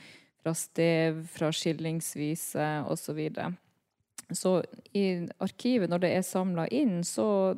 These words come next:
så kan man finne, hvis man, eh, vil inn og lytte der, så må man gjøre en god del gravearbeid først for å,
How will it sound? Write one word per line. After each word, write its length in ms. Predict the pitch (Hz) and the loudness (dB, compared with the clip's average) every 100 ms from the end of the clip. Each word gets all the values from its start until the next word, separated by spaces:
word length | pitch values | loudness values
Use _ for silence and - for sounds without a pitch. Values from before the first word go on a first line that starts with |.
| - - | -4 -6
så 160 | - | -6
kan 200 | - 240 | -2 2
man 140 | 208 175 | 2 0
finne, 600 | - 202 165 147 147 170 - _ _ _ _ - | 0 0 0 0 -2 -2 -6 _ _ _ _ -10
hvis 140 | - | -4
man, 360 | 180 180 170 - | 0 0 0 -4
eh, 380 | 95 90 - 175 | -6 -6 -6 2
vil 220 | 196 180 | 4 4
inn 160 | 202 180 | 2 4
og 80 | 196 | 4
lytte 280 | 277 - 123 | 2 2 2
der, 120 | 151 | 2
så 260 | - 190 175 | 2 2 2
må 200 | 175 180 | 2 0
man 240 | 160 147 156 | 2 2 4
gjøre 240 | 165 131 | 4 4
en 200 | 135 147 | 0 0
god 240 | - 185 156 | 0 2 2
del 140 | 135 | 2
gravearbeid 680 | 165 170 139 131 135 123 131 | 4 4 4 2 2 0 0
først 260 | - 165 - | -2 -4 -4
for 200 | - | -4
å, 60 | - | 0